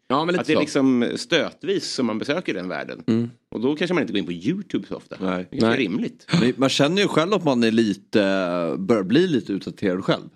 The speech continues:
Speaker 1: Absolut.
Speaker 3: Alltså här, nu fin-, är det ju TikTok.
Speaker 1: Ja, men
Speaker 3: Jag har inte TikTok.
Speaker 1: Tim som var här.
Speaker 3: Ja,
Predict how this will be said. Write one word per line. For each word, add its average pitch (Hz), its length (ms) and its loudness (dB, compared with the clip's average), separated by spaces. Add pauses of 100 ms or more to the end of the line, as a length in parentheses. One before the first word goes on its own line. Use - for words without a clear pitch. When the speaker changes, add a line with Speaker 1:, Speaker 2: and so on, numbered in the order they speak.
(120)
Speaker 1:
Absolut. 139 360 2
Speaker 3:
Alltså 139 160 2
här, 107 400 0 (320)
nu 135 300 6
fin-, 135 260 0
är 120 100 4
det 120 60 6
ju 113 60 4
TikTok. - 680 -6
Speaker 1:
Ja, 147 140 4
men 175 140 4
Speaker 3:
Jag 135 60 6
har 190 120 2
inte 143 140 -4
TikTok. 123 160 2
Speaker 1:
Tim 143 180 6
som 139 160 2
var 123 80 4
här. 104 260 0
Speaker 3:
Ja, 120 420 -2